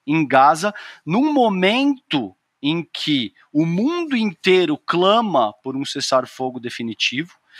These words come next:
A gente já tem mais de trinta e uma mil pessoas mortas em Gaza, mais de setenta e três, setenta e quatro mil pessoas gravemente feridas.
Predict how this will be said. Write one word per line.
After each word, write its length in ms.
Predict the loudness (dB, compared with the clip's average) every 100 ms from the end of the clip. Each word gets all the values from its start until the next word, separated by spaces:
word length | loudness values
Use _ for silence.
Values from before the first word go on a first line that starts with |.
| -20 -10
A 40 | -6
gente 140 | 0
já 100 | 0
tem 160 | 0 4
mais 220 | 4 4
de 100 | -4
trinta 460 | -4 -4 -2 0
e 160 | 0 -2
uma 920 | -2 -2 -4 -6 -10 _ -10 -2 -2
mil 600 | 0 0 2 2 0 -8 _ _ -4
pessoas 600 | -2 -2 0 0 0 -2
mortas 880 | 2 4 4 2 -10 -10 -10 -12 -16 _ _ _ _ _
em 220 | -8 -6
Gaza, 500 | 4 6 6 2 -10 0
mais 280 | 0 2 -2
de 60 |
setenta 680 | -4 -4 0 -2 0 2 2
e 320 | 0 -4 -8 _ _
três, 280 | 0 0 0
setenta 300 | -2 -4 -4
e 60 | 0
quatro 400 | 4 4 2 -4
mil 260 | -2 -4
pessoas 420 | -2 -2 -2 -4
gravemente 920 | 0 4 4 4 -6 -2 0 0 -2 -6 -14 -20 -14
feridas. 720 | -2 0 0 -2 -4 -6 -10